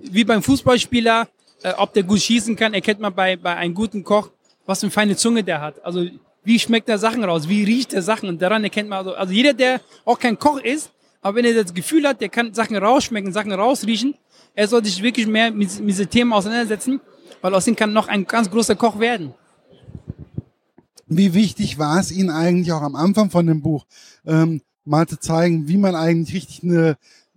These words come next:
Speaker 2: Zwiebel schneidet oder wie man irgendwas etwas vernünftig bearbeitet vom, bei den Lebensmitteln? Wie wichtig war das, auch in diesem Buch das darzustellen?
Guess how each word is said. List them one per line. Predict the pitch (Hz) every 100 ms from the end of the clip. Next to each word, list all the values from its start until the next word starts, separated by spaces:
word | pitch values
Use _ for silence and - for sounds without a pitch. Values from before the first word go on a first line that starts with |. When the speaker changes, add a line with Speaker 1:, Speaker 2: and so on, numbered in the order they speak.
| 160
Speaker 2:
Zwiebel | - 196 185 196
schneidet | - 170 170 170
oder | 170 170
wie | 175
man | 175 175
irgendwas | 180 180 175 170
etwas | 156 165 170 - _ _ _ _ _ - _ _ _
vernünftig | 185 185 208 - 190 170 - -
bearbeitet | 156 151 175 175 165 139 147
vom, | - 156 160 143 _ -
bei | 160
den | 156
Lebensmitteln? | 151 151 139 147 127 127 _ _ _
Wie | 185 180
wichtig | 175 180 139
war | 160 175
das, | 180 175 - _ _ _ _ _ _ _ _ _ _ _
auch | - 180
in | 170 165
diesem | 180 151
Buch | 156 190 - _
das | 170 156
darzustellen? | 170 156 - - 127 113